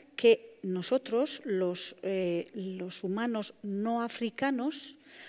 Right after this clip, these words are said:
portamos aproximadamente un cuatro por ciento de nuestro genoma neandertal.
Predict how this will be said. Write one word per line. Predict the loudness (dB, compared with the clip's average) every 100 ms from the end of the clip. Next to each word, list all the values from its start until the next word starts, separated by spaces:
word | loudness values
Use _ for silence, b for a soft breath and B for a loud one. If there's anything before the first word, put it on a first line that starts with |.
| B
portamos | 2 2 4 4 4 2 2
aproximadamente | 0 -2 0 2 4 4 4 6
un | 4
cuatro | 2 2 2 0
por | 0 4
ciento | 4 4 4 2
de |
nuestro | 0 -4 -6
genoma | 0 2 2 2 0 -2 B B
neandertal. | 0 2 4 2 2 4 4 2